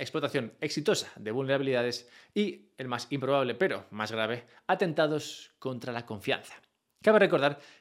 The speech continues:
que todos han sido siempre posibles. Lo que cambia con un modelo como Mythos es la geometría del riesgo. Antes, los ataques complejos como estos eran escasos porque requerían talento muy especializado, tiempo y coordinación,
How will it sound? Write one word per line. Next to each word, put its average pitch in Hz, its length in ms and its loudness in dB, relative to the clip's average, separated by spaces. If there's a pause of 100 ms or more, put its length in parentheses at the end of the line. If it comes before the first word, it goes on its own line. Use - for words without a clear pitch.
(120)
que 117 160 -4
todos 156 340 0
han 135 80 0
sido 135 240 -2
siempre 131 400 -4
posibles. 123 540 -2
Lo 101 100 -12
que 123 120 -8
cambia 160 280 0
con 156 140 -4
un 151 60 -4
modelo 147 320 0
como 143 180 -2
Mythos 143 380 -4
es 135 180 -4
la 135 120 2
geometría 123 600 -4
del 110 160 -6
riesgo. 147 440 -2 (360)
Antes, 131 360 -2
los 117 140 -6
ataques 117 320 -4
complejos 131 460 -2
como 147 200 -2
estos 147 240 -4
eran 131 160 -2
escasos 160 460 0 (160)
porque 160 220 -4
requerían 127 440 -2
talento 127 380 -2
muy 135 220 -6
especializado, 131 760 -2
tiempo 131 400 -4
y 127 140 -8
coordinación, 113 600 -2